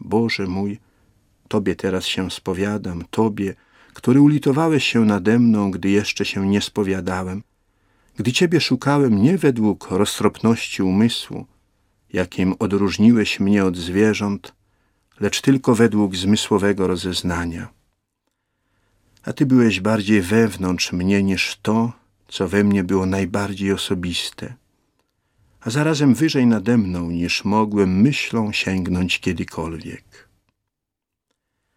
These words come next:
Trzeba było wiele czasu i wydarzeń, aby Augustyn zrozumiał, że wybrana przez niego droga prowadziła donikąd.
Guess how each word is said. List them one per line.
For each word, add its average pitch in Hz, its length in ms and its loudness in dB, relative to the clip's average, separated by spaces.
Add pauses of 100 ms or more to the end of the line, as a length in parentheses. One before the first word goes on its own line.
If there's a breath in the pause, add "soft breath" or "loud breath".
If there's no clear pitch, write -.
(500)
Trzeba 175 280 2
było 156 200 4
wiele 143 260 4
czasu 120 460 -2
i 87 80 -2
wydarzeń, 90 720 -4 (200)
aby 90 180 -2
Augustyn 95 500 0
zrozumiał, 95 720 2
że 90 180 -2
wybrana 110 500 4
przez - 280 -2
niego 104 260 2
droga 117 460 2
prowadziła 92 640 -2
donikąd. 90 840 -4